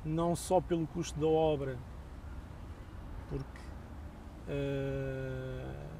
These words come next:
está a custar imenso dinheiro, mas também porque vai ser imenso, eh, o custo da manutenção futura,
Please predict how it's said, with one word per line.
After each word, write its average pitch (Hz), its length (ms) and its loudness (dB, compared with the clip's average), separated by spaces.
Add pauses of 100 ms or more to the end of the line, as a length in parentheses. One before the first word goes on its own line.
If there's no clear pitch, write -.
(100)
está 123 500 -4 (720)
a 127 40 -4
custar 135 400 -2
imenso 135 380 -4
dinheiro, 127 280 -4 (760)
mas 143 380 0
também 143 680 0 (800)
porque - 280 -6
vai 147 160 4
ser 151 400 0 (100)
imenso, 151 800 -2 (1000)
eh, 139 260 -2
o 151 120 0 (120)
custo 160 320 -2
da 160 60 2
manutenção 151 580 -2
futura, 143 380 -4